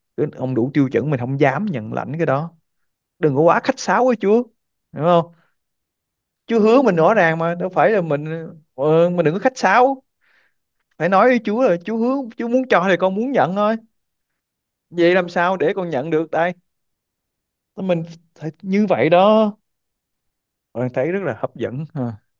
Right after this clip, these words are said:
Ở trên một năm bạn đã xin rồi, nhưng bạn vẫn sẽ xin tiếp nữa. Bạn chắc chắn Chúa sẽ cho điều đó. Giống như hồi, ờ, sao, năm cu-,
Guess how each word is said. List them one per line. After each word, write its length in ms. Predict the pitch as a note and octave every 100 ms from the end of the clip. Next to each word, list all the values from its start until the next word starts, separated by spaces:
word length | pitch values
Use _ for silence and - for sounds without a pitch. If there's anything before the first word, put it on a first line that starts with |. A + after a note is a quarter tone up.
| _
Ở 160 | - C#3
trên 220 | D#3+ D3
một 160 | B2+ C#3
năm 220 | C3+ C#3
bạn 140 | C3
đã 100 | C#3
xin 220 | C#3 C#3
rồi, 180 | C3 A#2
nhưng 240 | A#2+ B2+ A#2+ -
bạn 180 | A2+ B2
vẫn 300 | B2+ C#3+ F3
sẽ 140 | - C#3+
xin 220 | D3 C3
tiếp 160 | D#3 E3+
nữa. 220 | A#2+ B2+ - _ _ _ _ _ _ _ _ _ _ _
Bạn 180 | A#2 B2
chắc 140 | D#3+ -
chắn 320 | D3 D#3 A3 D#3 -
Chúa 100 | C#3
sẽ 140 | C#3 C3+
cho 220 | B2 A#2
điều 140 | A#2
đó. 320 | - - C#3+ _ _ _ _ _ _ _ _ _ _ _
Giống 200 | C#3+ E3
như 260 | G3 E3 D#3
hồi, 260 | C#3+ B2 B2
ờ, 500 | B2 A#2+ A#2+ A#2 - _ _ _ _ _ _ _ _ _ _
sao, 400 | - D3 - - -
năm 320 | D#3 D3+ D3
cu-, 140 | D3